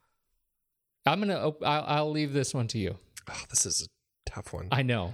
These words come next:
Speaker 1: That's, it feels like a gift.
Speaker 2: <sighs> Ah,
Speaker 1: A gift
Speaker 2: jeez.
Speaker 1: maybe more to me.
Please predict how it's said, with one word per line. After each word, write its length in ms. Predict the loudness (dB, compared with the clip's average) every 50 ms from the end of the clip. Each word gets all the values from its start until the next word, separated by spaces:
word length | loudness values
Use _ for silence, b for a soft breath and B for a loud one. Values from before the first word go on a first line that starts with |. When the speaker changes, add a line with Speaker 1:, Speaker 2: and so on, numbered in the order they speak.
| -2 0
Speaker 1:
That's, 280 | 0 0 0 -2 -4
it 220 | -2 -2 -2 0 0
feels 220 | 0 0 2 2
like 160 | 0 0 0 0
a 40 |
gift. 140 | 0 2 2
Speaker 2:
<sighs> 40 | 4 4 4 4 4
Ah, 420 | 2 2 0 0 -2 -4 -6 -2 0
Speaker 1:
A 80 | 0 2
gift 260 | 4 2 2 2 2
Speaker 2:
jeez. 40 | 2
Speaker 1:
maybe 260 | 2 4 4 2 2
more 180 | 0 0 0 0
to 120 | 0 0 0
me. 360 | 2 2 0 0 -2 -6 -12